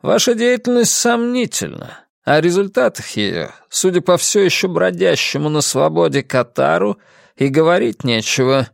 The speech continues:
Ваши решения подрывают основные догматы церкви,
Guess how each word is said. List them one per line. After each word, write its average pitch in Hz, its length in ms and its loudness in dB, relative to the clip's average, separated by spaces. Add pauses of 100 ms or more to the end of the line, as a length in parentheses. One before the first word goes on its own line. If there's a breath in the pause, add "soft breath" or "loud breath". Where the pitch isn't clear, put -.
(760)
Ваши 180 440 2
решения 185 520 2
подрывают 135 640 2
основные 143 560 0
догматы 131 540 0
церкви, 135 680 -2